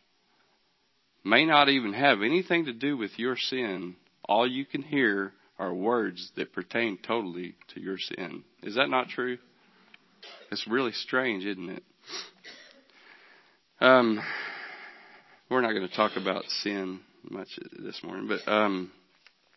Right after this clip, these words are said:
like I say, um, how you hear God is based on your relationship to Him.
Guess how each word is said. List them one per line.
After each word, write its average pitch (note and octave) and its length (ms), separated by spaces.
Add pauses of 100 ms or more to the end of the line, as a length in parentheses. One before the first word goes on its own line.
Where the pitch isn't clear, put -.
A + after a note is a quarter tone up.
(2500)
like B2+ 180
I B2 80
say, A#2+ 520 (340)
um, G2+ 420 (600)
how C3 140
you B2+ 220
hear C#3 220
God A#2+ 320
is G2+ 120
based B2 400
on A#2+ 140
your A2+ 100
relationship A2+ 840
to F#2 100
Him. F2 440